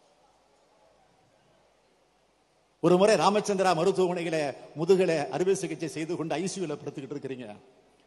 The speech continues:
அப்போ அண்ணா நினைவு நாள் வந்துருச்சு. மருத்துவர்கள் எல்லாம் உங்களை போகக்கூடாது என்று தடுக்கிறார்கள்.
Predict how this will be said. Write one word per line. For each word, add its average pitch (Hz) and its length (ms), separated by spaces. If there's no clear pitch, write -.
அப்போ 151 240
அண்ணா 151 240
நினைவு 147 300
நாள் 139 140
வந்துருச்சு. 120 460
மருத்துவர்கள் 208 520
எல்லாம் 220 380
உங்களை 165 220
போகக்கூடாது 180 800
என்று 156 180
தடுக்கிறார்கள். 139 580